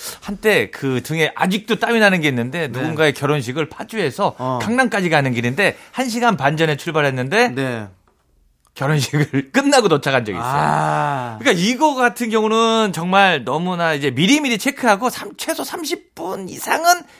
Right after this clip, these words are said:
Speaker 1: 움직이셔야 되지
Speaker 2: 그렇죠.
Speaker 1: 않겠나.
Speaker 2: 네.
Speaker 1: 미리미리 움직이셔야 되지
Speaker 2: 그냥
Speaker 1: 않겠나.
Speaker 2: 가서, 미리
Speaker 1: 네.
Speaker 2: 가서
Speaker 1: 네.
Speaker 2: 뭐 커피 한 잔 마신다든지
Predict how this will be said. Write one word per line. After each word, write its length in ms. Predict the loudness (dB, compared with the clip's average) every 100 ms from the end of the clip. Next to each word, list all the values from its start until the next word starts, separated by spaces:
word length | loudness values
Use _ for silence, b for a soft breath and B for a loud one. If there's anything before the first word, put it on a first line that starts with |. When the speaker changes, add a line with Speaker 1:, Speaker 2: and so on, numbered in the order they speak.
| b b
Speaker 1:
움직이셔야 520 | -4 -2 0 2 2 2
되지 140 | 2
Speaker 2:
그렇죠. 200 | 2 2
Speaker 1:
않겠나. 300 | 0 4 4
Speaker 2:
네. 80 | 4
Speaker 1:
미리미리 400 | 4 4 2 2
움직이셔야 460 | 0 -4 -6 -6 -4
되지 100 | 0
Speaker 2:
그냥 140 | 0
Speaker 1:
않겠나. 200 | 2 2
Speaker 2:
가서, 360 | 2 4 4 2
미리 180 | 0
Speaker 1:
네. 60 | 0
Speaker 2:
가서 520 | 0 -2 -2 -2 -2 -2
Speaker 1:
네. 280 | -4 -6 -6
Speaker 2:
뭐 180 | -6 -4
커피 220 | -4 -4
한 120 | -2
잔 80 | -2
마신다든지 340 | -4 -4 0